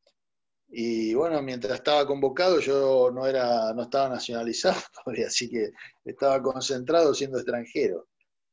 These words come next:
A todo esto me estaban haciendo los papeles, eh, lo más rápido que podían, ¿no?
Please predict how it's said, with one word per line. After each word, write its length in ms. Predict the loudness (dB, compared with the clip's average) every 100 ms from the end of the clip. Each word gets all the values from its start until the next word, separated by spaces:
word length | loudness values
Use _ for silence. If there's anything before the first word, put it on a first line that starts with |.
| -12
A 100 | -6
todo 160 | 0 0
esto 160 | 2
me 80 | 0
estaban 240 | 0 0
haciendo 240 | 0 -2 -2
los 120 | -2
papeles, 760 | -4 -2 0 2 0 -2 -8 -12
eh, 420 | -12 -12 -12 -18 -14
lo 120 | -10
más 200 | -8 -4
rápido 360 | 0 0 0 -6
que 100 | -6
podían, 440 | -6 -6 -8 -12
¿no? 200 | -18 -20